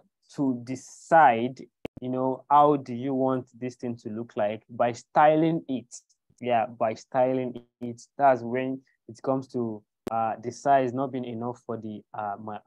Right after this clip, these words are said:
for the email because the, everything is not showing. All right. So you have to decide on your own how you want it to look like. You want it to be longer than this? Do you want it to be you want the height to be more than this? Do you want it to have a background color? Do you want to change the line, this line here?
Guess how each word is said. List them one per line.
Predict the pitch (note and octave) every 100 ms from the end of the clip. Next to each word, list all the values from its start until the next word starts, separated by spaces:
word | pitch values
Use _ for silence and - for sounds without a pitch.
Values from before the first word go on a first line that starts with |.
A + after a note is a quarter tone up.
| -
for | A2+
the | G#2
email | B2+ C3 A2 G2
because | A#2 A#2+ A#2
the, | A#2 A#2+
everything | A#2 C3 C3
is | A2
not | A2+ A#2
showing. | - A2+ G#2+ G2 _ -
All | A2+
right. | A2+ A#2 A#2 _ _ _ -
So | - D3 C3
you | B2+ C#3
have | -
to | B2+
decide | B2 - E3+ E3
on | B2+ B2
your | A#2 A#2
own | B2+ A#2+ -
how | C3+
you | B2+ A2+
want | A#2 A#2 B2
it | A2+
to | A2
look | G#2+ -
like. | G#2+ G2 _ _ -
You | D#3
want | D3
it |
to | C#3
be | B2
longer | A#2+ C3 C3
than | A#2 G#2+
this? | A#2 B2 - _ _ _
Do | B2+
you |
want | C#3+ C3+
it | -
to | B2+
be | A#2+ A#2 A2 - _ -
you | C#3
want | C#3+
the | B2+ B2
height | B2+ C#3 -
to | B2
be | A#2 A2 G2+
more | A#2+ C3 B2
than | A2 G#2+
this? | A#2 A#2+ - -
Do | C3
you | D#3
want | D3 D3
it |
to | -
have | A#2+ B2+
a |
background | A2+ A2+ A2+ A#2+ C3
color? | A#2 A2 A2 A2 _ _ _ _
Do | B2
you |
want | C#3+ E3
to | C#3
change | - D#3 D3+ D#3 -
the | B2
line, | B2 C3 B2
this | A#2 -
line | C3 A#2+ A2+
here? | A2+ A2